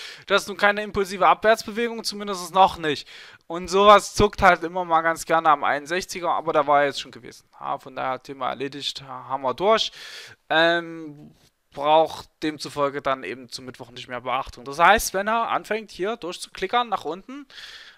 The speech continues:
ähm, pf, gute Karten halt, ne? Also fünf zehn unten rausnehmen, dann wäre die vier sechzig dran, nimmt die vier sechzig raus, ist die vier fünfzehn dran, vier zwanzig dran. Ähm, das fände ich durchaus einen interessanten ersten Zielbereich, so, muss ja nicht alles auf einmal machen.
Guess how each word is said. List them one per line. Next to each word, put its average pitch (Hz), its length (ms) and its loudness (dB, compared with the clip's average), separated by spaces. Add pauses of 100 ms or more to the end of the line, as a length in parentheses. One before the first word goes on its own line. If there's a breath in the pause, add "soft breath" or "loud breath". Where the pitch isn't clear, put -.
(140)
ähm, 196 480 -2
pf, - 280 -10
gute - 160 -16
Karten 247 360 0
halt, 147 240 -6
ne? 233 160 0
Also 220 220 -6
fünf - 260 -14
zehn 220 340 -2
unten 208 220 -14
rausnehmen, 214 720 -2
dann 185 220 -10
wäre 180 80 -6
die 180 100 -14
vier 170 140 -10
sechzig 196 420 -6
dran, 190 240 -2
nimmt 185 160 -16
die - 40 -16
vier 165 140 -12
sechzig - 520 -6
raus, 165 440 -2
ist 151 220 -14
die 156 140 -12
vier 156 180 -12
fünfzehn - 380 -14
dran, 180 300 0 (260 loud breath)
vier 160 120 -14
zwanzig 175 440 -6
dran. 160 340 -2 (500 loud breath)
Ähm, 147 640 0
das - 220 -8
fände 165 340 -4
ich - 80 -4
durchaus 202 360 -2
einen 180 60 -14
interessanten 190 480 2
ersten 170 320 -2
Zielbereich, 233 580 -2
so, 220 240 -8
muss 175 180 -16
ja 175 80 -10
nicht 170 140 -12
alles 147 220 -10
auf - 100 -16
einmal 170 260 -8
machen. 185 300 -8